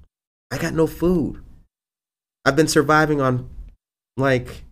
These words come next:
a granola bar and coffee. My stomach is rumbling, you guys. Thank God the mic is a little bit turned down 'cause you could hear my stomach other than that. All right.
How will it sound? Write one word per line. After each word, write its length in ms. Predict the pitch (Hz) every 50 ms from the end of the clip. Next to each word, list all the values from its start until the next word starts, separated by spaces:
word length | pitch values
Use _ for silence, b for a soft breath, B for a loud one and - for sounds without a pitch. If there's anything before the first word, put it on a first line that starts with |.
| _ _ _
a 80 | - 120
granola 580 | 117 120 123 117 120 131 139 147 151 156 147 123
bar 280 | 139 143 143 143 143
and 220 | - - 113 110 110
coffee. 480 | - - 143 147 143 - - 69 - 95
My 120 | 98 113
stomach 340 | 113 - - 135 127 123 123 131
is 140 | 127 110
rumbling, 380 | 117 123 131 143 135 117 104 98
you 100 | 101 101
guys. 360 | 95 101 98 95 98 104 107
Thank 260 | - - 127 123 123
God 240 | 123 123 127 127 123
the 80 | 110 101
mic 280 | 107 113 117 113 113
is 120 | 117 110 107
a 60 | 113
little 600 | 117 123 131 131 135 143 151 156 156 156 151 143
bit 160 | 110 - - -
turned 280 | - 107 104 98 92
down 160 | 101 101 101
'cause 180 | - 107 98 98
you 100 | 113 123
could 180 | 123 117 110 110
hear 440 | 113 131 135 143 110 92 87 - B B B B B B B _ _
my 140 | - 101 101
stomach 540 | 98 - - 117 110 107 107 104 95 - - - - - - - _ _ _ -
other 200 | 107 117 120 117
than 240 | 98 101 101 101 98
that. 320 | 104 123 117 85 - - - - - - - _ _ _ _ _ _ _ _ _ _ - - -
All 80 | 101
right. 260 | 101 104 98 80 -